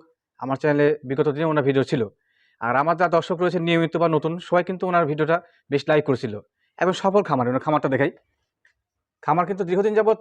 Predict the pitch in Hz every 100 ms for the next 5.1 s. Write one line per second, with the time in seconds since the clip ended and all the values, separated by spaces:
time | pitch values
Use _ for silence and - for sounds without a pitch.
0 | - 175 175 170 165 180 165 147 156 185
1 | 143 165 180 190 196 196 - 131 143 143
2 | 156 170 165 175 175 139 135 - 165 165
3 | - 151 165 165 165 151 240 _ _ _
4 | _ - 175 180 180 185 190 170 147 135
5 | 117